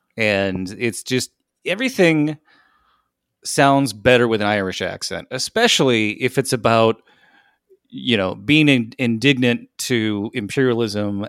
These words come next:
and standing up for freedom. It's just when you, when you tack on an Irish accent with, with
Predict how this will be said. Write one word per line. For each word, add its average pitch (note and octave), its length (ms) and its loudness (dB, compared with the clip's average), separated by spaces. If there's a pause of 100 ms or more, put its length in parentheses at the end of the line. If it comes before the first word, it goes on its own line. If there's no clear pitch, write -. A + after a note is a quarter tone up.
and F#2+ 680 -4
standing A#2+ 380 0
up A2+ 140 -2
for G#2+ 140 -8
freedom. G#2 500 -2 (420)
It's - 160 -12
just A#2 160 -8
when B2+ 100 0
you, C#3 120 2 (120)
when C#3 140 0
you D#3 80 0
tack F3 300 0
on D#3+ 100 6
an C#3+ 60 4
Irish C3+ 300 4
accent B2 480 0
with, A#2+ 380 -4
with A#2+ 240 -8